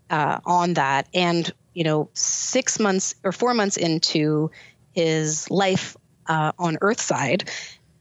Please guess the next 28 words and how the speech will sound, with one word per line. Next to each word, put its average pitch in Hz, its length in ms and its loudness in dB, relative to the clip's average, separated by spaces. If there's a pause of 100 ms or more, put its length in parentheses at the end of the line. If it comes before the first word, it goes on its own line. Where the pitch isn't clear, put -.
uh, 160 220 0
and, 180 180 0
you 170 80 2
know, 156 100 0
writing 190 300 2
a 196 40 -2
proposal 175 520 0
with, 156 180 -2
uh, 151 200 -2 (100)
with 165 180 -2
the 170 80 -4
foggiest 180 460 0
brain 160 160 0
I 151 80 0
could 156 140 -2
ever 147 380 0 (160)
remember 151 420 -2
having 147 540 0 (300)
for 170 180 2
a 165 40 2
new 156 160 0
piece - 220 -6
of 151 80 -2
business 143 540 0
and 208 360 2
trying 170 320 0
to 175 180 0
manage 160 460 0